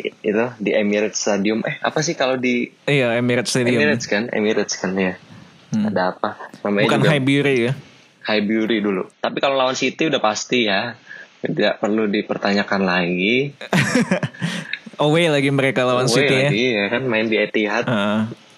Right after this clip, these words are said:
Speaker 1: Soalnya kalau
Speaker 2: Udah ada
Speaker 1: dilihat tuh,
Speaker 2: fans?
Speaker 1: eh, iya, udah ada fans, eh, semuanya udah ada, fansnya udah ada.
Speaker 2: Ntar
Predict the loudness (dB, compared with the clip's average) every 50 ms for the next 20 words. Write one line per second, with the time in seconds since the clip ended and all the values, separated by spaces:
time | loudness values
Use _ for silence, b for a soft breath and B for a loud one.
0 | -20 _ -4 -2 0 2 2 0 -2 -4 -2 -2 0 2 2 2 2 2 2 2
1 | 2 2 2 2 2 2 2 2 0 0 -4 -4 _ -2 -2 0 0 0 -2 -2
2 | -2 0 0 0 2 0 0 -2 -2 -2 -2 -2 -2 -2 -2 -2 -2 -2 -2 -4
3 | -8 -12 -20 -16 _ -8 -4 -2 0 0 0 0 0 0 0 0 -2 -4 -6 -12
4 | _ -20 -20 -4 -4 -4 -2 0 0 0 0 2 0 0 -2 -4 -6 -8 _ -6
5 | -4 -2 0